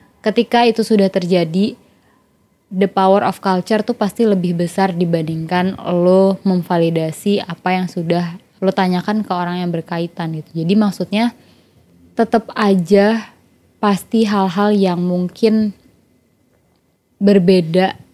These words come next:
atau pola komunikasi yang menurut lo nggak baik itu tetep akan ada aja yang terjadi gitu. Jadi mau gimana pun hasilnya setelah lo memvalidasi atau enggak,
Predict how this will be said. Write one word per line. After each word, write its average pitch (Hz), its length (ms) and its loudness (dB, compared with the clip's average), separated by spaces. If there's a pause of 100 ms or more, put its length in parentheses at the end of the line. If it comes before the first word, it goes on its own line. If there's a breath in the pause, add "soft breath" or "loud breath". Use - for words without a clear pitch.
(380)
atau 196 240 -2
pola 185 320 0
komunikasi 185 720 -2
yang 196 80 0
menurut 175 480 -2
lo 175 240 0
nggak 170 320 -2
baik 170 420 0 (1040 loud breath)
itu 208 200 0 (120)
tetep 214 400 -2
akan 208 400 -6 (160)
ada 190 880 -4
aja 190 560 0
yang 214 240 -2
terjadi 175 720 -2
gitu. - 80 -12 (160)
Jadi 185 280 -2 (760 soft breath)
mau 208 320 4
gimana 190 480 2
pun 190 240 0
hasilnya 185 560 0
setelah 180 400 -2
lo 180 80 2
memvalidasi 170 800 -2
atau 175 320 -8
enggak, 175 480 0